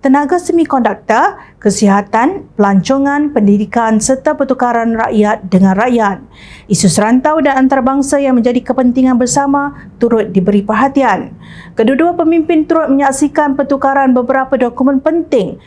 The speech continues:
termasuk Memorandum Persefahaman M O U dalam bidang teknologi maklumat dan komunikasi, pelaburan,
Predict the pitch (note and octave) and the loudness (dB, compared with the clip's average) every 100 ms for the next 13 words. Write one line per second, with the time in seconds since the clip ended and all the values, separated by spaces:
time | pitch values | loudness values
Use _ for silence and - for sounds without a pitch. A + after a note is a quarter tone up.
0 | - G3+ G3 G3+ G3+ G3+ G3+ G#3+ A#3 A#3 | -6 2 4 2 0 2 2 2 2 2
1 | A#3 A#3 G#3+ A3 A3+ A#3 B3+ C4 C#4+ C#4+ | 0 -2 -2 -2 0 2 2 2 0 -2
2 | A3+ A3 G#3+ B3 B3 C4+ E4+ - - - | 0 0 0 0 2 0 -2 -8 -14 -4
3 | F#3+ F#3 F#3+ G3 F#3+ F#3 G#3 G#3+ G3+ G#3 | 0 2 2 2 0 0 -4 -2 0 0
4 | G3+ B3 A#3 A3 G#3 G#3+ C4 C#4+ - F#3+ | 0 0 0 0 2 2 2 -2 0 0
5 | F#3 - G3 G3+ C4 C4+ - D4 D#4 - | 0 0 2 2 2 -2 -2 0 0 -2
6 | - - - B3 B3+ D4+ D#4 D#4 F#4 | -10 -12 -2 0 2 2 0 0 -2